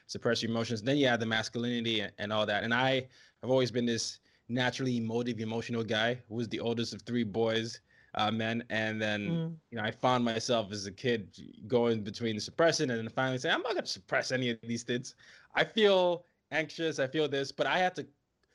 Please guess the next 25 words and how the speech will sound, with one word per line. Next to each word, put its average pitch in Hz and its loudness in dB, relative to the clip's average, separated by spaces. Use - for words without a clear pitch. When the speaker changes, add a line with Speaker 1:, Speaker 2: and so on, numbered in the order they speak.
Speaker 1:
really 190 4
have 147 2
breakdowns 135 0
for 147 -6
me 160 -4
to 131 -10
even 143 0
get 147 0
to 139 -8
that 120 0
point, 113 -6
because 117 -8
I 139 0
was 139 -4
thinking 143 -2
something 139 -2
was 123 -2
wrong 180 2
with 120 -4
me. 95 -8
It - -18
was 117 -8
like, 180 0
Speaker 2:
Mm. 165 2
Speaker 1:
"Why 151 2